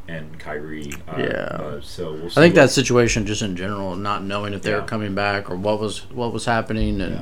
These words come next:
Speaker 1: Well, you had
Speaker 2: uh, there's
Speaker 1: covid
Speaker 2: just
Speaker 1: surrounding it too. covid
Speaker 2: Yeah.
Speaker 1: was a, a factor.
Speaker 2: Yeah. So
Speaker 1: Kyrie couldn't play in places where
Speaker 2: Yeah.
Speaker 1: your vaccination
Speaker 2: Also,
Speaker 1: was
Speaker 2: while we're on the
Speaker 1: required.
Speaker 2: topic of N B A,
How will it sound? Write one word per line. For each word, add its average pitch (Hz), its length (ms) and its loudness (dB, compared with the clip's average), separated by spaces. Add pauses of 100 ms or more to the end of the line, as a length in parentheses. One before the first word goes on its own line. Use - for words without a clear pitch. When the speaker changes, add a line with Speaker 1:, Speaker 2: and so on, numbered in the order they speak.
(300)
Speaker 1:
Well, 101 100 -8
you 104 140 4
had 104 100 4
Speaker 2:
uh, 92 100 2
there's 98 120 2
Speaker 1:
covid 95 160 4
Speaker 2:
just 98 220 0
Speaker 1:
surrounding 85 440 -2
it 80 140 -4
too. 76 320 -8
covid - 100 -4
Speaker 2:
Yeah. 76 180 0
Speaker 1:
was 87 200 -6
a, 87 100 -4 (120)
a - 40 -8
factor. 73 580 -8 (160)
Speaker 2:
Yeah. 90 240 -2 (720)
So - 100 -6
Speaker 1:
Kyrie 87 240 -2
couldn't 90 320 -4
play 80 300 -4
in 82 120 -6
places 73 440 -10
where 82 160 -8
Speaker 2:
Yeah. - 100 -4
Speaker 1:
your - 100 -8 (320)
vaccination 135 520 -2
Speaker 2:
Also, 127 360 8
Speaker 1:
was - 80 8
Speaker 2:
while 117 100 10
we're 113 80 8
on 110 140 6
the 104 60 2
Speaker 1:
required. - 60 -6
Speaker 2:
topic 101 380 2
of 95 140 -2
N 95 140 -4
B 95 200 0
A, 113 420 4